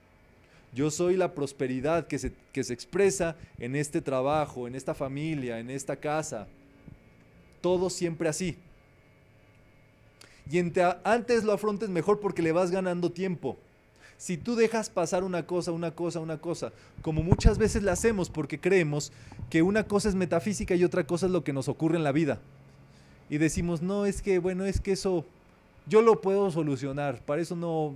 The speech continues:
no hago oración". Grave error, porque eso, si empezó así, el tiempo que tú lo dejas crecer, al rato se vuelve de nueve cabezas. ¿Y por dónde la agarras? Tendrás que agarrar una por una. Cuando solamente era una,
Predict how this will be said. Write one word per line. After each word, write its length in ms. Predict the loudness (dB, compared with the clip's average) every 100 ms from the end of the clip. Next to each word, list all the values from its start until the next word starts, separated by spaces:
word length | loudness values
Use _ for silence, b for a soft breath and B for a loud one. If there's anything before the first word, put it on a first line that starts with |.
| -6
no 100 | -4
hago 120 | -2
oración". 420 | 0 -2 -4 -10 -12 _ _ _ _ _ -4
Grave 300 | -2 0 0
error, 280 | 0 -2
porque 380 | -2 -6 0 2
eso, 340 | 2 0 -2 -4 B B
si 140 | 0
empezó 340 | 2 6 8 8
así, 400 | 8 6 4 2 B B 0
el 180 | 0
tiempo 300 | 2 2 4
que 100 | 4
tú 120 | 4 4
lo 100 | 6
dejas 240 | 4 2
crecer, 480 | 2 6 6 6 -2 b b b
al 180 | 0 2
rato 260 | 2 0 0
se 100 | 2
vuelve 320 | 2 2 2
de 100 | 2
nueve 240 | 0 0
cabezas. 600 | 0 -2 -2 -6 -12 -18 _ -20 _ -20 -20 -20 _ _ -20 _
¿Y 80 | -10
por 200 | -4 -2
dónde 200 | 0 2
la 100 | 2
agarras? 440 | 4 2 0 -6 -14 b b -8
Tendrás 380 | -8 -4 -4 -2
que 60 | -4
agarrar 340 | -2 -2 -4 -6
una 340 | -6 -4 -6
por 240 | -4 -2
una. 360 | 0 0 -2 -8 -8
Cuando 280 | -6 0 0
solamente 540 | 4 4 4 2 4
era 120 | 6 6
una, 380 | 6 4 0